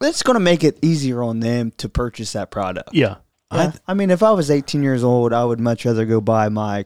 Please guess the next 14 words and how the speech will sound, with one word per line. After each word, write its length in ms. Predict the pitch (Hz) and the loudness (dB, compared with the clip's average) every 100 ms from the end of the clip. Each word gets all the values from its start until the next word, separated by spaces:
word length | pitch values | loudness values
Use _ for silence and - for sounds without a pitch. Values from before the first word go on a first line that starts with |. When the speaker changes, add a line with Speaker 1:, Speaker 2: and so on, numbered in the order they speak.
| - | -6
Speaker 1:
condoms 560 | 117 113 110 107 107 | -2 0 0 -2 -4
to 140 | - 113 | -4 -4
a 60 | |
self-checkout 840 | 107 - 120 104 - 110 - 110 - | -4 -2 -2 -2 -4 -4 -2 -4 -4
at 380 | 110 107 101 - _ _ _ _ _ - | -2 -2 -2 -6 _ _ _ _ _ -2
Lion's 340 | 117 117 104 | 0 0 -2
Den 240 | - 110 | -2 -2
than, 160 | 107 110 | 0 -2
say, 160 | - 110 | -2 0
Walmart 520 | 107 110 110 107 101 | 2 0 0 0 -2
or 20 | |
the 100 | 98 | -4
gas 260 | 101 92 82 | -6 -8 -8
station. 360 | - 85 - | -10 -10 -12